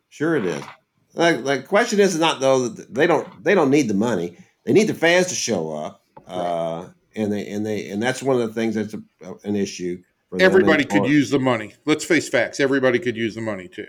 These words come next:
Speaker 1: Well, everybody wants the money. It's not that whether they can use it. They, they all just want the money. Look, it's just a, it's a, a crazy place. This is where, uh, everything started to go wrong in college football,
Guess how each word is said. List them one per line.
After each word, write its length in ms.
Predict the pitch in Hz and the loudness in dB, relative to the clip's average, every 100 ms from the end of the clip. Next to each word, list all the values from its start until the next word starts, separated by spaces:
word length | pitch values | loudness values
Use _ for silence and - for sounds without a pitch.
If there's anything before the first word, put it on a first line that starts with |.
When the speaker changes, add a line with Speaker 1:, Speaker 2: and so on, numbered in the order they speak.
| _ - | _ 2
Speaker 1:
Well, 240 | 277 247 | 4 6
everybody 280 | 247 196 160 | 6 4 4
wants 400 | 143 170 175 - | 4 2 2 0
the 80 | 113 | 0
money. 240 | 98 104 | 0 0
It's 120 | - | 2
not 160 | 226 226 | 2 2
that 120 | 185 | 4
whether 160 | 180 151 | 2 2
they 120 | 135 | 2
can 140 | 120 | 2
use 300 | 120 143 120 | 2 2 2
it. 320 | 113 131 120 127 | 0 -2 -4 -2
They, 120 | 135 | -2
they 300 | 147 180 220 | -4 0 4
all 120 | 233 | 4
just 200 | 233 262 | 2 -2
want 280 | 269 233 240 | 2 2 2
the 60 | 170 | 0
money. 280 | 143 107 107 | 0 -2 -2
Look, 360 | 170 135 107 - _ | 2 2 0 -12 _
it's 180 | - 180 | 0 0
just 180 | 226 226 | 0 0
a, 400 | 214 202 - 147 | 2 2 2 -2
it's 140 | 160 | 0
a, 240 | 139 135 - - | 2 0 -2 -10
a 60 | |
crazy 360 | - 196 202 175 | 0 4 4 4
place. 220 | 143 135 | 2 2
This 160 | 277 277 | 2 0
is 60 | |
where, 200 | 247 233 | 4 4
uh, 260 | 180 - - 135 - | 4 0 -6 -2 0
everything 340 | 143 175 175 151 | 2 2 2 0
started 340 | 165 151 139 | 2 2 2
to 60 | 123 | 2
go 300 | 127 117 - | 0 0 -4
wrong 520 | 104 117 113 98 98 - | -4 0 2 0 -2 -6
in 140 | 98 | -8
college 340 | 120 104 104 | -2 0 0
football, 580 | - 123 107 92 90 - | -4 -6 -2 -2 -2 -4